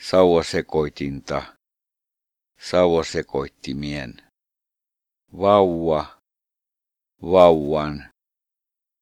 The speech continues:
Vauvaa. Vauvojen. Sose. Soseen. Sosetta. Soseiden. Aurinko.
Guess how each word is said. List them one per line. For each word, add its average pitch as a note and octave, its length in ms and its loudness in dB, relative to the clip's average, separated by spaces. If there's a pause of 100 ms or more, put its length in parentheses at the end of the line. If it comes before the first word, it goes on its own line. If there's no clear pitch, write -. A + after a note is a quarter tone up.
(120)
Vauvaa. C#2 920 -2 (1000)
Vauvojen. C#2 840 -2 (1080)
Sose. E2 840 -4 (1000)
Soseen. D2 880 -6 (1040)
Sosetta. - 1040 -6 (1000)
Soseiden. C#2+ 920 -6 (1080)
Aurinko. D#2 1080 4